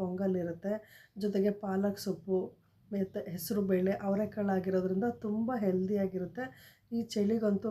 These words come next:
ಬಿಸಿ ಬಿಸಿಯಾಗಿ ಮಾಡ್ಕೊಂಡು ತಿಂದರೆ ತುಂಬ ಚೆನ್ನಾಗಿರುತ್ತೆ. ನೋಡಿದ್ರಲ್ವ ಎಷ್ಟು ಸುಲಭವಾಗಿ ಪಾಲಕ್ ಸೊಪ್ಪಿನ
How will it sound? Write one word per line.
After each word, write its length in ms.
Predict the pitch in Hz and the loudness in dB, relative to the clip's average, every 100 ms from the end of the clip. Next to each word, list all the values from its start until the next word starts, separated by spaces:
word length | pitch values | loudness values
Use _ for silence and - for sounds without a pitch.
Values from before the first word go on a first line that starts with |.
| 196 | 0
ಬಿಸಿ 200 | 196 - - | 0 0 -6
ಬಿಸಿಯಾಗಿ 420 | 233 - 214 196 | -8 -2 -2 0
ಮಾಡ್ಕೊಂಡು 420 | 180 170 170 190 185 | -2 -2 -2 -2 -2
ತಿಂದರೆ 260 | 190 180 214 220 | -2 -2 -2 -4
ತುಂಬ 320 | 202 196 208 233 233 | -4 -2 -2 -4 -4
ಚೆನ್ನಾಗಿರುತ್ತೆ. 760 | 196 180 175 170 165 165 196 285 311 - - - _ _ _ - - - _ _ - - - _ _ _ _ _ _ _ _ 214 | -4 -2 -4 -6 -6 -6 -6 -10 -10 -16 -20 -20 _ _ _ -20 -20 -20 _ _ -20 -20 -20 _ _ _ _ _ _ _ _ 0
ನೋಡಿದ್ರಲ್ವ 460 | 208 190 196 196 247 214 | 2 4 2 2 2 2
ಎಷ್ಟು 240 | - - 247 233 | 0 -4 -8 -6
ಸುಲಭವಾಗಿ 800 | - 202 214 202 202 190 190 370 - - - _ - | -2 0 0 0 2 2 2 -4 -4 -10 -20 _ -2
ಪಾಲಕ್ 380 | 190 202 214 - | 2 2 2 -2
ಸೊಪ್ಪಿನ 360 | 175 - 190 | -4 0 0